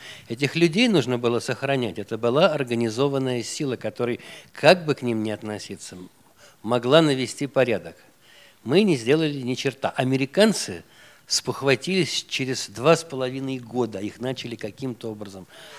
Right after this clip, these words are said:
А, а то, что осталось, пошло вот сюда. Вот эти все военные, баасисты, которые плевали на ислам сам всю дорогу. А сейчас-то чё, если есть такая возможность? Сам, сам лучше тут, потом они торговать будут, заметьте.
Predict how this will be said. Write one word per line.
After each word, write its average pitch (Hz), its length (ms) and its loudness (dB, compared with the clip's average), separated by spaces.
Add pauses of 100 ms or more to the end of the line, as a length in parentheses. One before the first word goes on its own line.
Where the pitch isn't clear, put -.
(180)
А, 160 260 8 (560)
а 170 120 -6
то, 277 140 -2
что 302 200 2
осталось, 302 360 -2
пошло 269 360 -8
вот 254 160 -10
сюда. 233 300 -6
Вот 233 180 -12
эти 127 240 -14
все 143 180 -12
военные, 175 680 -4 (240)
баасисты, 151 600 2
которые 143 300 -4 (400)
плевали 170 400 6
на 147 220 -2
ислам 165 340 -4
сам 143 240 -2
всю 156 180 -8
дорогу. 127 460 -2 (300)
А 113 260 -2
сейчас-то - 340 -12
чё, - 140 -16 (140)
если 117 220 -8
есть 117 120 -6
такая 123 260 -6
возможность? 110 500 -8 (360)
Сам, 135 240 -6 (240)
сам - 160 -8
лучше 170 300 -2
тут, - 260 -6
потом 165 380 4
они 156 160 4
торговать 165 560 -2
будут, 104 340 -14 (340)
заметьте. 117 500 -12